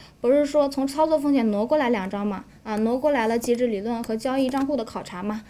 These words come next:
啊，这些原先都是在操作风险里面的啊，只不过现在没了。啊，这就是这门科目的整体的考纲变动。那么我们来看一道题啊，这道题考察的就是弹性了。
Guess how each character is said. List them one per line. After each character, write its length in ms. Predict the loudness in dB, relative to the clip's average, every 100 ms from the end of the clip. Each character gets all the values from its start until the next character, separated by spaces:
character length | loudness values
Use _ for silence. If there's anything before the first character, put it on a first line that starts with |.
| -18
啊， 140 | -10 -6
这 120 | -4
些 160 | -2 0
原 140 | 0
先 160 | 2 2
都 100 | 2
是 80 |
在 140 | 0 -2
操 180 | -4 -2
作 120 | -2
风 140 | -2
险 140 | -4 -4
里 60 |
面 180 | -8 -10
的 80 | -10
啊， 220 | -10 -12 -16 -20
只 80 | -10
不 40 | -4
过 80 |
现 140 | -2 0
在 120 | 0
没 200 | -2 -4
了。 200 | -6 -8 -14 -20 -20 _ -10
啊， 120 | -4
这 140 | -2
就 100 | 0
是 80 | 0
这 140 | 0
门 140 | 2 2
科 140 | 2
目 140 | 0 2
的 120 | 0
整 160 | 0 -2
体 100 | -2
的 100 | -6
考 200 | -8 -10
纲 140 | -2
变 200 | 0 2
动。 160 | 2 0 -12 -20 -20 -6
那 80 | -2
么 140 | 0
我 60 | 0
们 120 | 0
来 120 | -2
看 220 | -2 -2
一 80 | -2
道 160 | -2 -4
题 240 | -4 0
啊， 200 | 0 -2 -14 -20 -20 -20 -20 -20 -20 -6
这 80 | 0
道 160 | 2
题 120 | 2 0
考 200 | -2 -2
察 140 | 0
的 80 | 0
就 100 | 0
是 140 | -2
弹 200 | -4 -4
性 220 | 0 2
了。 200 | 0 0